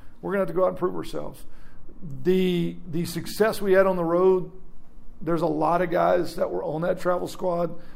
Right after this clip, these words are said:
that understand the way we approach things. We're not gonna change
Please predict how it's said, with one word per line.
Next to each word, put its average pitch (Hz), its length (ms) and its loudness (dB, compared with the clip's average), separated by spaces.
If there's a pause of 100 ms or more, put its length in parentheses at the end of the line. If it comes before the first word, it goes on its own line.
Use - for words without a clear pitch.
(120)
that 156 160 -4
understand 175 480 -2
the 160 60 0
way 151 320 0
we 180 180 2
approach 175 380 0
things. 175 280 -2
We're 151 120 -4
not 160 140 0
gonna 170 160 -2
change 180 540 -6